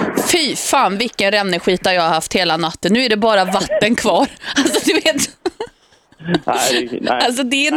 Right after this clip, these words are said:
Speaker 1: nästan
Speaker 2: jag
Speaker 1: ännu värre än folk som sitter och tycker liksom att, att allt är så jävla bra överallt. Det är faktiskt
Speaker 2: Ja.
Speaker 1: värre.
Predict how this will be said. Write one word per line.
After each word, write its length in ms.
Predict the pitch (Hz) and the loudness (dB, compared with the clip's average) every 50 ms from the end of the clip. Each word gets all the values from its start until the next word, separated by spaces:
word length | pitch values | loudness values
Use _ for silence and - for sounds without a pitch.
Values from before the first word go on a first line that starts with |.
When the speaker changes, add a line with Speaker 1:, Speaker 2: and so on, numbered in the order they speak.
| 339 | 0
Speaker 1:
nästan 340 | 339 330 208 214 233 233 233 - | 0 0 0 0 0 0 0 -2
Speaker 2:
jag 100 | - 262 | -2 0
Speaker 1:
ännu 300 | 254 247 226 208 254 320 | 2 2 2 2 2 2
värre 260 | 277 277 269 247 220 214 | 2 2 4 4 4 4
än 120 | 220 247 | 2 2
folk 200 | - 226 214 - | 2 0 0 0
som 100 | - 208 | 0 -2
sitter 340 | 202 - 240 220 - - 196 | 0 -2 -2 -4 -2 -2 -2
och 80 | 208 - | 0 0
tycker 300 | - 226 - - 190 196 | -2 -4 -4 -6 -8 -6
liksom 280 | 208 208 - 196 180 | -4 -4 -4 -2 -2
att, 240 | 185 196 - - - _ - - - - - - - | -4 -4 -6 -10 -20 _ -20 -20 -20 -20 -20 -10 -6
att 140 | - 208 - - | -6 -4 -2 0
allt 280 | 202 202 202 - - 190 | 0 0 -2 -2 -4 -4
är 80 | 185 | -4
så 140 | 175 - 214 | -2 0 0
jävla 440 | 196 185 214 208 208 190 185 185 190 | 0 2 2 2 2 2 2 0 0
bra 300 | 185 208 262 320 294 220 | 2 2 2 4 4 2
överallt. 440 | 185 180 185 185 175 165 180 202 - - | 2 2 2 2 2 0 -2 -4 -6 -4
Det 200 | 208 202 202 233 | -2 -2 0 0
är 80 | 277 247 | -2 -2
faktiskt 360 | - - 262 226 233 226 196 | -2 -2 -2 0 0 0 0
Speaker 2:
Ja. 60 | 202 | 2
Speaker 1:
värre. 400 | 202 220 185 175 180 175 196 294 | 2 2 2 0 0 0 0 0